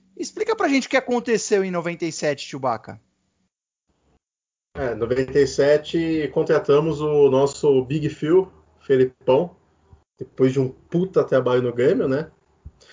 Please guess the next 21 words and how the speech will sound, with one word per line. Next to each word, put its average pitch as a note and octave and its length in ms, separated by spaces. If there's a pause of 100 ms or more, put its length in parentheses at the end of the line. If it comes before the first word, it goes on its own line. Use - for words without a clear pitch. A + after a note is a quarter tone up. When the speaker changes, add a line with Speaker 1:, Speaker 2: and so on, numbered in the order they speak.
(160)
Speaker 2:
E C3 60
ele C#3+ 100
é - 20
contratado E3+ 1500 (960)
já D3+ 320
na A#3 240
ideia F#3 380
de G#3+ 160
montar G3 800
um F3 280 (320)
grande C#3+ 460
time, F#3 560 (800)
um C3+ 480
bom D#3 240
projeto E3 680
exclusivo G3 440
pra G#3 120
Libertadores, F#3+ 640
pra C#3+ 160
ganhar D3 300
Libertadores. F3 1120